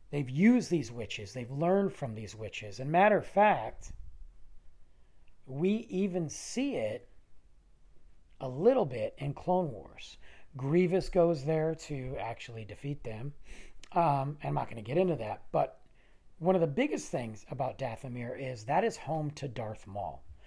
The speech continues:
and Darth Maul's species. Matter of fact, they are those species, they are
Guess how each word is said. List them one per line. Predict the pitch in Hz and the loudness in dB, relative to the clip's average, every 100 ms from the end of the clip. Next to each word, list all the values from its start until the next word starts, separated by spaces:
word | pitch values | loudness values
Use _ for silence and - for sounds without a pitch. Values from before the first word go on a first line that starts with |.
| - - | -20 -16
and | - 123 | -8 -8
Darth | 120 123 123 - | -4 -4 -4 -6
Maul's | 117 107 104 - - | -8 -6 -8 -12 -14
species. | - - 123 110 - - - - - - - - - - - - | -14 -10 -8 -8 -10 -14 -18 -18 -18 -20 -18 -20 -20 -20 -20 -12
Matter | 117 131 143 | -4 0 0
of | 127 | -2
fact, | - 156 - 127 | 0 0 0 -6
they | 131 151 | -4 -2
are | 131 117 113 - - | -2 -4 -10 -14 -20
those | 120 110 143 170 180 - - | -14 -4 0 2 0 -4 -14
species, | - 170 165 151 107 101 | -6 -2 -2 -4 -10 -10
they | - 143 | -6 -4
are | 120 110 | -4 -6